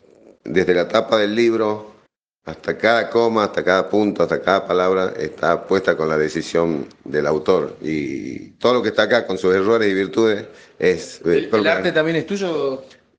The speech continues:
Speaker 1: Es
Speaker 2: Eh,
Speaker 1: el,
Speaker 2: la
Speaker 1: el,
Speaker 2: tapa,
Speaker 1: la
Speaker 2: digamos,
Speaker 1: tapa
Speaker 2: de
Speaker 1: la hizo mi querido amigo el Alejandro Gómez sobre una idea que yo le iba diciendo, él iba haciendo un matiz o creando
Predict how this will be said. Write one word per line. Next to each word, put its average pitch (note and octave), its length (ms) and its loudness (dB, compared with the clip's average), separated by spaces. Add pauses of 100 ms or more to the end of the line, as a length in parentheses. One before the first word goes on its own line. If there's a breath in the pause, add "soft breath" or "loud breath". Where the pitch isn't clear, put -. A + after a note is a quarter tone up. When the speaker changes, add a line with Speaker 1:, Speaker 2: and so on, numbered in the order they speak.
Speaker 1:
Es - 240 -4
Speaker 2:
Eh, A#2 140 2
Speaker 1:
el, G2+ 140 -2
Speaker 2:
la C3 120 0
Speaker 1:
el, G#2+ 60 0
Speaker 2:
tapa, D#3 180 2
Speaker 1:
la D3 60 2
Speaker 2:
digamos, D3 200 -4
Speaker 1:
tapa C3 380 2
Speaker 2:
de A#2 100 4
Speaker 1:
la A2 100 4
hizo A2+ 380 2
mi G2+ 100 0
querido G2 280 2
amigo G#2 240 4
el F2+ 120 2
Alejandro F#2+ 480 2
Gómez A2+ 600 0
sobre F#2 420 2
una G2 220 2
idea A#2+ 200 4
que A2 80 -2
yo G#2+ 120 2
le A#2 80 4
iba A2+ 180 4
diciendo, A2 640 0
él G#2+ 120 2
iba G2+ 260 4
haciendo F#2+ 340 0
un F2 140 0
matiz G#2 560 0
o F2 160 -2
creando F#2+ 500 0